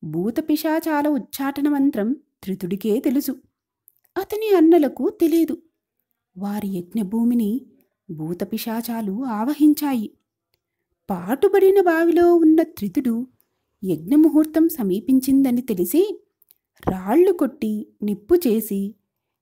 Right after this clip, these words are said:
ఎండుటాకుల మంట చేసి అదే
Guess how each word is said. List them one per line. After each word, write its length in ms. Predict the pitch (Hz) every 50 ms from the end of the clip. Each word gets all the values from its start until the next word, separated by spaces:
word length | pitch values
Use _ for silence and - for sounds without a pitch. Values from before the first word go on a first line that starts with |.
| _ _ -
ఎండుటాకుల 680 | 190 180 175 180 208 262 - 320 302 302 302 - 311
మంట 380 | 311 277 254 202 175 180 - 226
చేసి 720 | 226 - 226 202 196 - - 349 453 427 269 - - _ _ _ _ _ _ _ _ _ _ _ -
అదే 480 | 190 196 185 175 196 254 320 392 415